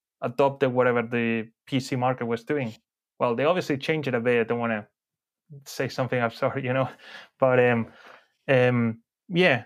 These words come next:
And now it's difficult to find a clear line between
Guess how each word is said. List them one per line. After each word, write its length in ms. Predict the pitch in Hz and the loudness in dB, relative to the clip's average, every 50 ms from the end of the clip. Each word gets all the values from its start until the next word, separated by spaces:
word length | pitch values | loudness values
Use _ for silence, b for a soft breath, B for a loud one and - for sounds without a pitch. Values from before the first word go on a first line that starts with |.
| - _ | -6 _
And 140 | - 139 147 | 0 2 4
now 460 | 160 165 175 180 180 175 160 156 - _ _ _ _ _ _ _ _ _ _ _ _ _ _ _ _ - | 6 6 8 8 8 6 4 2 -2 _ _ _ _ _ _ _ _ _ _ _ _ _ _ _ _ -4
it's 160 | 147 135 - | -4 -4 -4
difficult 640 | - - 190 190 196 214 202 208 - 185 165 139 - | 0 0 0 2 4 0 0 2 2 2 2 2 0
to 100 | 156 139 | -2 -2
find 560 | 143 - _ - 160 160 156 156 156 151 143 | -2 -8 _ 2 4 6 6 6 4 4 4
a 80 | 135 135 | 2 2
clear 440 | 135 - - 160 156 156 156 151 | -2 -2 0 2 4 6 6 6
line 420 | 143 139 139 139 139 139 135 131 127 | 6 6 6 6 6 4 4 2 2
between 720 | 127 123 120 - - 135 131 127 127 123 123 120 120 117 | 0 -2 -4 -2 -2 0 0 2 2 0 0 -2 -4 -8